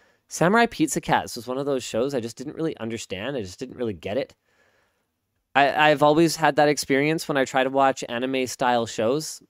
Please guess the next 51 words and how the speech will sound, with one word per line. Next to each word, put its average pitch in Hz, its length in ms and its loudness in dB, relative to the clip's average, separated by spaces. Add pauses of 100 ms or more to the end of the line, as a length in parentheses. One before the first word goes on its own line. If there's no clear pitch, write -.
(140)
I, 107 480 -2 (1160)
I, 110 240 0
I've 123 120 0
been 131 160 -2
told 147 320 2
there 143 160 4
are 127 40 2
some 127 200 -4
ones 120 220 -2
that 123 120 -2
as 120 120 -2
an 120 60 -2
adult 104 380 -2
I 139 100 -2
might 135 220 -2
really 139 240 0
enjoy. 139 420 2 (920)
Teenage 131 260 -2
Mutant 135 300 -2
Ninja 123 120 -14
Turtles, 160 320 -2
yeah, 185 200 4
like, 101 180 -4
I - 60 -14
saw 139 280 2
a 127 40 0
handful 135 420 -2
of 120 100 0
episodes. 175 480 -2
I'm 151 60 -4
trying 214 160 -4
to 302 60 -4
think. - 220 -4
I - 40 -2
don't 220 160 2
think 294 160 -8
we 254 120 -2
had 185 140 -2
cable 131 380 0
at 113 180 -2 (160)
either 143 440 0
of 117 160 -4
my 113 100 -4
parents' 110 340 -10
houses 101 360 -6
at - 160 -14
that 104 160 -6
point 107 240 -8
in 107 80 -6
my 95 100 -6
life. 98 400 -6